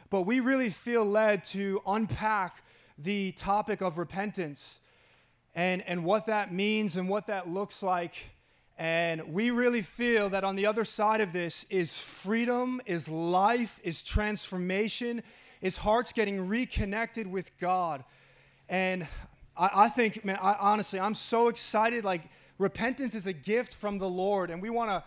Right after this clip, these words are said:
we wanna speak into the clarity of, of what it means. All right, Kira, didn't you have a dream or something about this? Or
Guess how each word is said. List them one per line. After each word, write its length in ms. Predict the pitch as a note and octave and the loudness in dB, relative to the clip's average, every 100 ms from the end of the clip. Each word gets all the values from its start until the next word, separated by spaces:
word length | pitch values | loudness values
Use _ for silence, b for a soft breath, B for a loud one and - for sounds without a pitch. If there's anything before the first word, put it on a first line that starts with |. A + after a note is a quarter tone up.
| B B | B B
we 100 | F#3 | -4
wanna 200 | A#3+ A3+ | 0 -2
speak 360 | - - A#3+ A#3+ | -4 -4 -4 -2
into 180 | A3 F#3 | -4 -4
the 100 | F#3 | -8
clarity 600 | - F#3+ G#3 A3+ A3 A3 | -4 -2 0 0 -2 -2
of, 200 | F#3+ D#3 | -4 -6
of 120 | F3 | -6
what 160 | F#3 G#3 | -4 -4
it 100 | F#3 | -4
means. 520 | F3+ A3 A3 G#3+ - B B B | -6 -4 -4 -6 -8 B B B
All 60 | G3 | -6
right, 100 | - | -4
Kira, 220 | - B3 | 0 0
didn't 200 | A#3 A#3+ | 0 -2
you 60 | D4+ | -2
have 120 | B3+ | -2
a 40 | |
dream 380 | F3 E3+ G3 A3 | -4 -4 -4 -4
or 80 | G3+ | -6
something 300 | E3 A3 A3 | -6 -6 -6
about 300 | G#3 G#3 G#3+ | -2 -2 -2
this? 180 | A3+ - | -4 -2
Or 320 | F3 D#3 D#3+ | 0 2 0